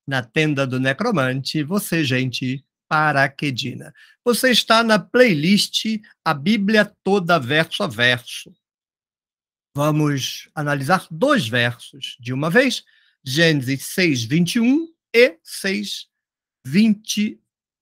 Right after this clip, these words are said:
dois. Estamos analisando as duas narrativas do dilúvio. Os vídeos começaram em Gênesis capítulo seis, verso cinco. Já há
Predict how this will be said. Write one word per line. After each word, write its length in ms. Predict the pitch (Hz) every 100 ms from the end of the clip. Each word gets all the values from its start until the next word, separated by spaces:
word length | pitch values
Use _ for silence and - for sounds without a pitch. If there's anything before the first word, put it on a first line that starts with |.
| _
dois. 760 | 185 185 - - - - - - _ _ _ _ _ _ _
Estamos 380 | - - 151 139
analisando 1120 | 143 139 135 117 120 135 139 147 175 196 214 _ -
as 240 | 143 113
duas 400 | 131 185 233 185
narrativas 800 | 160 160 156 - - 139 147 123
do 260 | 123 147 165
dilúvio. 840 | 147 143 160 123 127 104 113 113 - _ _ _ _ _ _ _ _ _
Os 140 | 123 101
vídeos 320 | 135 151 -
começaram 840 | 151 139 123 - 120 131 170 180
em 180 | 143 127
Gênesis 600 | 113 131 131 110 110 -
capítulo 500 | 131 120 123 123 120
seis, 300 | - 170 165
verso 340 | 190 196 -
cinco. 500 | - - 113 113 - _ 214 _ -
Já 500 | 123 123 117 123 175
há 140 | -